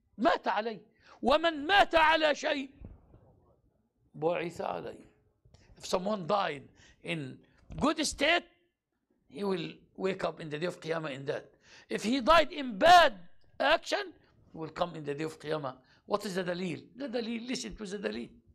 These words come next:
of Prophet Muhammad صلى الله عليه وسلم. قال: "من مات وهو يحج بعث يوم القيامة ملبيا يقول: لبيك اللهم لبيك."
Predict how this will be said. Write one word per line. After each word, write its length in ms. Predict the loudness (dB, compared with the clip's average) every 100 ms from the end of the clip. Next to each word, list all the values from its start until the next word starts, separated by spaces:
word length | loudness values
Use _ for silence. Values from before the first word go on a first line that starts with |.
| _ _ _ _ _ _ _ -6
of 180 | -4
Prophet 340 | -2 -4 -4 -8
Muhammad 380 | -10 -10 -8 -10
صلى 240 | -10 -8
الله 340 | -6 -4 -4 -4
عليه 200 | -6 -10
وسلم. 420 | -14 -18 -20 _ _ _ _ _ _ _ _ _ -20 -20 _ -2
قال: 360 | 0 0 -4
"من 300 | -6 -6 -8
مات 640 | -6 -6 -6 -6 -6 -6 -10 _ _ _ _
وهو 420 | -6 -6 -4 -4 -2
يحج 640 | -4 -4 -6 -6 -12 -16 -20 _ _ _ _ _ _ _ _
بعث 440 | -8 -6 -6 -6
يوم 380 | -6 -4 -6 -6
القيامة 720 | -8 -10 -10 -6 -4 -6 -10 -10
ملبيا 920 | -10 -8 -8 -10 -10 -8 -8 -10 -20 _ _ _ _ _
يقول: 480 | -14 -10 -8 -6 -6
لبيك 460 | -6 -6 -8 -6 -6
اللهم 500 | -2 -2 -2 -4 -6
لبيك." 600 | -8 -6 -8 -8 -20